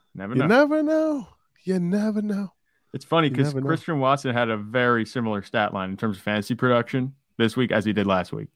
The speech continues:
Speaker 2: Yeah.
Speaker 1: Because
Speaker 2: I know.
Speaker 1: he, I think it was twenty-one points again, which is, which is pretty cool. Christian Watson, man,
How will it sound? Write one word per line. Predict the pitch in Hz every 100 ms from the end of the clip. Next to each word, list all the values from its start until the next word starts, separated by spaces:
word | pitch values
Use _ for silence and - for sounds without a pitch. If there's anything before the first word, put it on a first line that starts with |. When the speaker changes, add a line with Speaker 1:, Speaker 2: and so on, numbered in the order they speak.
| _ _ _ _ _ -
Speaker 2:
Yeah. | 123 - _
Speaker 1:
Because | 120 113 104 92
Speaker 2:
I | 117
know. | 107 -
Speaker 1:
he, | 123 -
I |
think | 139
it |
was | 127
twenty-one | - 139 117 113
points | 123 110 104
again, | 95 90 - _ _ _ -
which | 127 131
is, |
which | 120 120
is |
pretty | 127 131
cool. | 107 110 - _
Christian | - 226 170
Watson, | 147 135 95
man, | 87